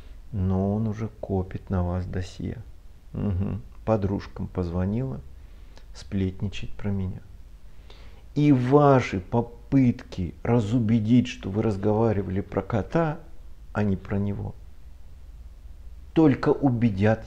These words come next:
его ещё в большей степени, что на самом деле вы, разговаривая о нём, видишь, а теперь ты отрицаешь. У параноиков, э,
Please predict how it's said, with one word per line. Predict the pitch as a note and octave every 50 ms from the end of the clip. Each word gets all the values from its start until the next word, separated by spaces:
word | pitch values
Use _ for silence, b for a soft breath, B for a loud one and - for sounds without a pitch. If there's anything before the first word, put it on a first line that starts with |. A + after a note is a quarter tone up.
| -
его | - G2 F#2+ - - - - -
ещё | F#2+ F2 - - - G2
в | F#2 F2+
большей | F2 F#2+ G2 A2 G#2 - - G2
степени, | - - - - - F#2+ - - - - - - - - -
что | - - - - G#2+ F#2+
на | F2+ E2+ E2
самом | - - - - F#2 G2 A2 A#2 A2 G#2 F#2+
деле | - - F#2 - - - - - - b b b b b b b b b b b - -
вы, | G2 F2 F2 F2 E2+ F2 F2+ F#2 A2+ - - - - -
разговаривая | - - G2+ F#2+ F2+ F#2 G#2+ G2 F#2 F2 F2+ F2+ F2 - F2 E2 E2+ D2 - - -
о | - F#2 F2
нём, | E2 E2+ F2 F#2 G#2 C3+ C#3+ C3 B B B B B B B B
видишь, | - A2+ B2+ C3 A#2 - -
а |
теперь | - - - - - G#2+ G2
ты | - - - E2+
отрицаешь. | D#2 - - - - - - - - - - - - - B B B B B B B B B
У | B A#2
параноиков, | - - B2+ A#2+ B2 C3+ D#3 F3+ F#3+ F3 C#3 B2 - - A2 G2 F#2 - -
э, | G#2 G2 F#2